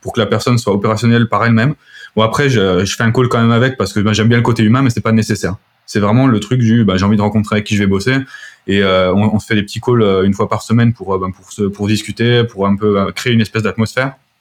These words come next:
Mais vraiment, mon idée, c'est comment est-ce que je peux créer des business qui soient hyper automatisés, euh, enfin, ou, ou, ou même si c'est avec des gens, mais que, que moi, j'ai pas besoin d'intervenir à l'intérieur. Donc ça, c'est vraiment mon, euh, mon projet avec le, le dropshipping.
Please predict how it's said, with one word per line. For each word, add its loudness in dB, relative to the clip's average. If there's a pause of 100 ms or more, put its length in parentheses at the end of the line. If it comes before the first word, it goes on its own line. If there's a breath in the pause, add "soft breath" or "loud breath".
(540)
Mais 2
vraiment, 2
mon 4
idée, 4
c'est 0 (380 loud breath)
comment 2
est-ce -2
que 0
je -4
peux -2
créer -2
des 2
business 2
qui -4
soient -2
hyper 0
automatisés, 0 (360 loud breath)
euh, 2 (120)
enfin, -2 (500)
ou, 4
ou, 2
ou 4
même 2
si -4
c'est -2
avec 0
des 2
gens, 0
mais 2
que, 0
que -2
moi, 4
j'ai 2
pas -2
besoin 2
d'intervenir 0
à -2
l'intérieur. -2 (640 loud breath)
Donc -2
ça, -2
c'est -2
vraiment 2
mon, 4
euh, 2
mon 2
projet 0
avec 0
le, 0
le 0
dropshipping. -2